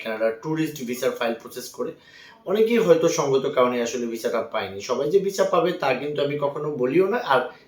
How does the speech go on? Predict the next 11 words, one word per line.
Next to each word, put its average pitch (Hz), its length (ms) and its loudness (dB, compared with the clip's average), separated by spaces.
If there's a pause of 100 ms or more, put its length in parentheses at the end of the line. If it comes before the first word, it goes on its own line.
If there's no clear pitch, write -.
(140)
এখনো 202 260 2
বলছি 104 320 -6
না। - 140 -18 (260)
তবে 190 160 6
হ্যাঁ, 143 200 2 (420)
কানাডা 139 260 2
ভিসা 131 280 0
পাওয়ার 160 260 2
একটা - 140 -6
সুবর্ণ 185 540 2
সুযোগ 180 480 0